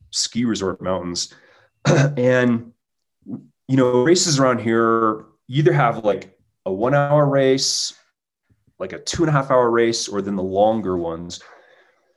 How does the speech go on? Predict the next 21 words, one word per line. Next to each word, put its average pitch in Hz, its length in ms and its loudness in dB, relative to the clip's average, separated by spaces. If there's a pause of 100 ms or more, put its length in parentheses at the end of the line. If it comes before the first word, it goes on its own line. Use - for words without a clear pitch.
(320)
So - 220 0
my, 143 480 4
I 123 180 -6
have 135 160 4
a, 127 140 4
a 120 120 -2
race 123 300 2
next - 240 -4
weekend 120 280 -4
in 110 60 -4
Aspen. 147 800 -6
It's - 80 -18
called 107 240 -6
the 98 60 -8
Power 98 400 -8
of - 120 -12
Four, 147 520 -4 (840)
and 107 100 -8
it's 104 140 -6
twenty-six - 640 -10
miles. 107 680 -10